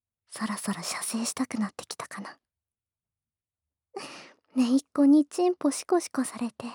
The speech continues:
ビュービュー射精しちゃうんだね。我慢しないで。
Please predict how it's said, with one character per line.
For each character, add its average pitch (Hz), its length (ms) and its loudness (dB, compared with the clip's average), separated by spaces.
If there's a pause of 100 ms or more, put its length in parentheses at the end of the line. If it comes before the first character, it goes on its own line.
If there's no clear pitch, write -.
(680)
ビ 233 240 4
ュ - 20 -4
ー - 40 -6
ビ - 80 -12 (100)
ュ - 20 0
ー - 40 -10
射 - 180 -8
精 247 240 -4
し - 140 -6
ち - 100 -6
ゃ 349 60 6
う 370 120 4
ん 403 120 -2
だ 277 80 2
ね。 285 140 4 (2500)
我 226 60 0
慢 208 180 0
し - 180 0
な 220 120 4
い 226 80 -2
で。 - 80 -14